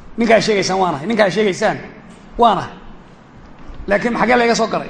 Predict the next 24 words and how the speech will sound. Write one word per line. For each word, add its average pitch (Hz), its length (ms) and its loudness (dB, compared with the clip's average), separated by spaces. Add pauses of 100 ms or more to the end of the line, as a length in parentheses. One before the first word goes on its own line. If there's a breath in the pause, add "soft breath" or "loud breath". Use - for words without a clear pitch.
(560)
"Kuntu 240 300 2
aamurukum 226 520 2
bilmacruuf 214 480 0 (1120)
wala 180 160 -2
aatii." 143 320 -8 (1000)
Macruufkan 240 440 2
dadka 214 140 -2
u 240 80 -2
sheegi 220 240 0
jiray, 180 180 -2
lamana 208 180 0
iman 190 140 -2
jirin. - 200 -12 (1000)
"Wa 202 200 4
anhaakum 226 500 4
cani 220 280 0
lmunkari." 226 520 2 (1300)
Xumahana 233 480 4
waa 226 180 2
idinka 220 260 0
reebi 247 280 2
jiray, 160 240 -6 (240)
"wa 208 100 -2
aatii," 185 340 -4